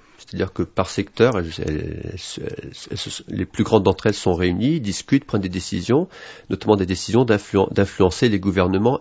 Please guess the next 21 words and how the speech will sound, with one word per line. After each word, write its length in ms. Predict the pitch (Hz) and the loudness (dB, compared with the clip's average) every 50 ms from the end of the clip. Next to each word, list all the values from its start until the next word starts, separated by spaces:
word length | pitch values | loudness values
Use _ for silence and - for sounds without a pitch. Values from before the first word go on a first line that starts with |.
| - | 4
et 100 | - 160 | 4 4
les 140 | 151 131 117 | 4 4 2
populations 640 | - 101 101 - - 101 98 90 - - 127 139 127 | 0 -2 -4 -2 0 0 0 0 0 0 0 0 2
de 120 | 101 95 | 0 -2
telle 200 | - - 123 123 | 0 0 0 0
ou 60 | 113 | 0
telle 180 | 104 - 104 101 | 0 0 0 0
manière. 320 | 101 101 95 90 87 87 - - - - - - - | 2 2 2 0 -2 -2 -4 -10 -20 -20 -20 -10 -2
Alors 120 | - 98 95 | 2 2 4
les 100 | 98 95 | 4 2
gouvernements, 640 | 101 98 95 101 98 101 101 101 104 110 113 107 - - - - - | 2 2 2 2 4 4 2 2 2 2 0 0 -4 -10 -20 -20 -14
soit 220 | - - - 113 | -2 4 6 6
directement 760 | 107 95 101 101 101 98 - - 101 98 101 101 104 101 101 92 90 104 - | 6 6 2 0 0 0 0 0 0 2 4 4 4 2 0 -4 -8 -8 -6
les 80 | 92 | -6
responsables 520 | 87 - 90 - - - - - 95 92 - | -4 -4 -6 -8 -8 -6 -4 -2 -2 -2 -2
politiques, 540 | - 92 87 - - - 175 202 - - - | -2 -4 -4 -2 0 0 0 0 0 -4 -12
soit 480 | - - - - - 120 120 120 - - - | -10 -10 -8 -4 4 6 6 6 6 4 -4
via 360 | 98 90 95 98 110 123 127 | -10 -8 -2 2 2 2 4
les 120 | 110 101 | 2 0
hauts 120 | - 98 101 | 0 0 -2
fonctionnaires 640 | - - 98 - - - 95 98 110 147 180 175 | 0 -2 -4 -2 -2 -2 0 2 2 2 0 -2